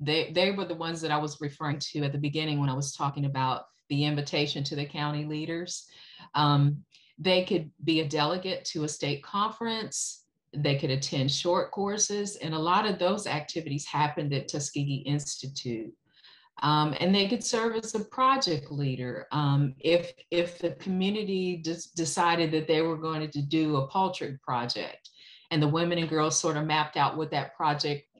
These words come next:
would be, what the goals and objectives of that project would be, then among the, the club women, um, women could <laughs> arise up and say, "Hey, I wanna be a, a project leader and I wanna take a lead role in this." So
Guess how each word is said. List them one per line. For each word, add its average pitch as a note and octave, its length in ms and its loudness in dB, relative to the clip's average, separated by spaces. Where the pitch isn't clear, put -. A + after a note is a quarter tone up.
would D#3 300 -6
be, D#3 180 2
what C#3+ 220 0
the D3+ 80 -2
goals D3+ 500 -2
and C#3+ 120 -2
objectives D3 580 -4
of C3+ 100 -6
that A#2+ 240 -4
project C#3 400 0
would C#3+ 140 -2
be, D3 480 0
then F3 420 2
among F#3 480 4
the, D#3 320 0
the D3 400 -2
club G#3 400 0
women, D#3 680 -2
um, C#3+ 340 -2
women F#3 340 0
could E3+ 180 -4
<laughs> D#3 60 0
arise D#3+ 420 2
up E3+ 180 -2
and E3 100 -6
say, D#3 260 -2
"Hey, A3 220 0
I F#3 120 4
wanna G3 220 -4
be F3+ 160 -2
a, D3+ 240 -4
a D#3 80 -6
project F3 480 -2
leader C#3 280 -2
and C#3 100 -2
I D3+ 80 -2
wanna D3+ 220 -4
take C#3+ 240 -6
a C3+ 60 -6
lead C3+ 240 -2
role C3+ 300 -2
in - 120 -14
this." - 240 -10
So E3 500 0